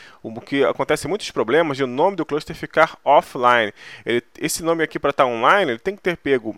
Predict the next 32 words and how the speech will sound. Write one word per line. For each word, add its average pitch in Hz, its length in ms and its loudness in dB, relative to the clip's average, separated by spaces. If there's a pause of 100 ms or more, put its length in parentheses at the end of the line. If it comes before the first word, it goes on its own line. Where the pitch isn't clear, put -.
(140)
um 185 140 -4
I 147 80 -6
P - 380 -6 (480)
do 165 140 0
D 208 80 2
H 196 160 4
C 185 120 -4
P 147 260 -4
e 135 60 -6
tem 185 140 -6
que - 100 -16
ter 190 100 -4
conseguido 180 360 -6
se - 100 -10
registrar 160 600 -2
no 156 320 -4
D 156 80 0
N 156 220 -2
S. - 380 -8 (280)
São - 140 -10
essas 117 200 -8
duas 180 240 0
coisas 147 300 -8
que - 80 -16
necessárias 135 520 0
para 127 200 0
o 123 40 -4
cluster 123 360 -6
estar 131 440 2
vivo, 113 720 -12 (380)
ok? 101 240 -4 (260)
Ah, 107 560 4